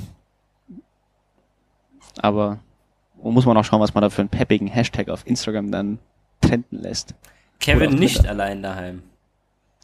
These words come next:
Speaker 2: <laughs> Nee, aber Kevin trinkt ja nicht, ja. Ähm, kannst Hashtag Don't Drink and Drive, Stay at Home oder so? Aber das ist zu lang.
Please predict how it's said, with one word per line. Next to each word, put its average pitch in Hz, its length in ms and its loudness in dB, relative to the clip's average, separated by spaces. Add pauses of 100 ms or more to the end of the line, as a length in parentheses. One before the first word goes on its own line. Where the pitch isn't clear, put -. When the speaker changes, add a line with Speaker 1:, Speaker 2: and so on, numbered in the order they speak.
(360)
Speaker 2:
<laughs> - 1120 2 (960)
Nee, 92 180 -8
aber 90 160 -8
Kevin 92 280 -12
trinkt - 240 -12
ja 82 100 -12
nicht, 82 260 -20
ja. 92 60 -20 (1080)
Ähm, 85 560 -14 (1700)
kannst 117 220 -2
Hashtag 127 260 2
Don't 117 240 2
Drink 131 200 4
and 107 140 0
Drive, 107 460 0 (540)
Stay 110 260 -4
at 104 120 -6
Home 143 240 0
oder 143 160 -10
so? 151 200 -14 (520)
Aber 92 120 -10
das 92 120 -8
ist - 80 -10
zu - 60 -12
lang. 82 180 -16